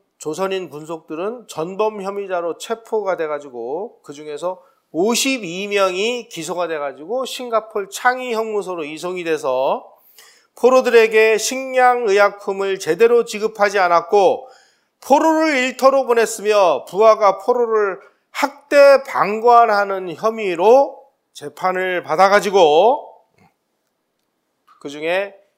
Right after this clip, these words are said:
이십삼 명이 사형을 당했습니다.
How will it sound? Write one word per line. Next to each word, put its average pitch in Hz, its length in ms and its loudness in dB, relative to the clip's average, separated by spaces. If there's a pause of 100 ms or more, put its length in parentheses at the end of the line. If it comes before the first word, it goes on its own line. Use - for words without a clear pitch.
이십삼 247 760 -4
명이 226 480 -6 (100)
사형을 208 560 -4
당했습니다. 107 840 -14